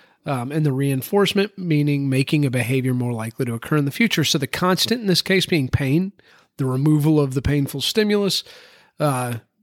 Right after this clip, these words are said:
and getting a dog to do, actually, it really perform a, a series of individual behaviors in a specific order.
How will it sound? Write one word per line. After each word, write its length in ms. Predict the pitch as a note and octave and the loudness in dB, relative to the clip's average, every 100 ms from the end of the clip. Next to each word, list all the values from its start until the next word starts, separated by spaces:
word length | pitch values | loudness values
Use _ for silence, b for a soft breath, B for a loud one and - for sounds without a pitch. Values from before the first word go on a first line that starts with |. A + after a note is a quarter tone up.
| _ _ _ D#3+ | _ _ _ -2
and 240 | C#3+ C3+ | 0 2
getting 220 | D3+ D3+ | 4 4
a 40 | D3 | 4
dog 280 | D3 C#3+ | 2 2
to 80 | C#3+ | 0
do, 180 | C#3 D3+ | 0 2
actually, 360 | E3+ F#3 F#3+ D3+ | 2 2 0 -2
it 100 | D#3 | -4
really 240 | G#3 G3 | -4 -4
perform 580 | D3+ D3 D#3 C#3 C3+ C#3 _ _ - | -4 -6 -4 -4 -4 -8 _ _ -14
a, 340 | B2 B2+ - - - | -12 -12 -16 -20 -10
a 60 | C3 | -2
series 760 | - - - G3 F#3+ E3 C#3+ | 0 0 0 2 2 2 2
of 120 | D#3 C#3 | 0 0
individual 680 | - E3 D3+ C3+ C3+ C#3 C#3 | 2 2 4 2 2 2 0
behaviors 760 | A#2 - B2+ B2 B2+ A2 B2+ | -2 -6 -6 -4 -4 -6 -6
in 120 | D3+ C3+ | -2 0
a 60 | |
specific 760 | - - C#3 - D#3 - C3+ - | -2 -2 0 0 -2 -2 -4 -4
order. 360 | C3 B2 A2 | -4 -4 -6